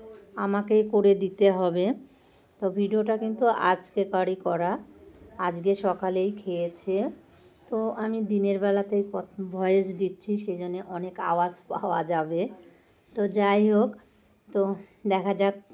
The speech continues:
কতটা সময় লাগে, সময় তো অনেকটাই লাগে। আর এই গ্যাসটা কি হয়েছে, খুব আস্তে আস্তে জ্বলছে। তো বাড়িতে বেটা ছেলে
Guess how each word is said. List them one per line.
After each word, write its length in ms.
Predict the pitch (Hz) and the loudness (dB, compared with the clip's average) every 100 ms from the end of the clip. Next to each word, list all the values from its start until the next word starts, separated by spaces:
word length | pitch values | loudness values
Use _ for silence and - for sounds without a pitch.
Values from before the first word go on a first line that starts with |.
| - | -8
কতটা 360 | 180 175 180 190 - | -6 -4 -4 -6 -6
সময় 320 | 180 180 185 | -4 -2 -2
লাগে, 360 | 175 160 156 190 302 - | -2 -2 -4 -6 -8 -12
সময় 320 | - 175 180 190 | -10 -8 -8 -4
তো 80 | 202 196 202 | -2 -2 -2
অনেকটাই 460 | 170 170 - 180 185 | -8 -10 -6 -4 -2
লাগে। 340 | 175 160 175 208 - - - - - - | -2 -4 -6 -8 -12 -20 -20 -20 -18 -4
আর 100 | 190 | 2
এই 140 | 202 | 4
গ্যাসটা 500 | 196 190 185 - - 202 | 4 4 2 -2 -4 -4
কি 220 | - 233 208 | -4 -4 0
হয়েছে, 360 | 196 185 196 202 | 2 2 0 0
খুব 220 | 220 214 - 180 | 2 2 0 -4
আস্তে 300 | - - 196 | -6 0 2
আস্তে 300 | 185 - 208 185 180 | 2 0 0 0 0
জ্বলছে। 460 | 175 175 170 190 196 208 - _ _ - - _ - | -2 -4 -6 -2 -2 -4 -12 _ _ -20 -20 _ -8
তো 80 | 196 | -2
বাড়িতে 360 | 196 180 190 202 | 0 0 2 2
বেটা 280 | 180 180 196 | 2 2 0
ছেলে 260 | 214 208 | 0 0